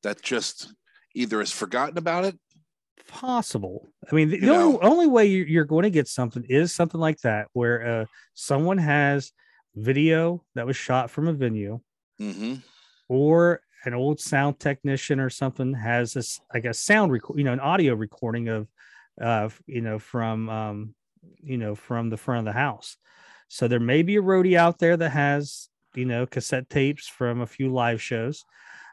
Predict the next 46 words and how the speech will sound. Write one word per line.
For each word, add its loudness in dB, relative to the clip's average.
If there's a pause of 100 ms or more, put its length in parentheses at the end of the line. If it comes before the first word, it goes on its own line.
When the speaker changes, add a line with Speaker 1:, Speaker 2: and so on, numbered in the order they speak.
Speaker 2:
Uh, 0 (580)
Speaker 1:
Uh, -10 (340)
there -4
Speaker 2:
yeah. -4
Speaker 1:
might -2
be -4
someone -4
who 0
bootlegged -2
it -2 (240)
and -4
just -6
doesn't -4
know -6
how -2
to. -4 (1200)
That's -10
not, 0
not -8
in -14
the, -8
s-, -6
the -6
circle. -4 (580)
You -14 (160)
Speaker 2:
I -4
Speaker 1:
know, 0
Speaker 2:
mean, 0
yeah, 2
Speaker 1:
people 0
Speaker 2:
I 6
Speaker 1:
who 4
Speaker 2:
mean, 0
Speaker 1:
just -4
took -4
their -2
video 0
cameras -4
and -6
Speaker 2:
but -2
Speaker 1:
snuck -2
'em -6
in. -
Speaker 2:
here's 0
the -6
thing. -2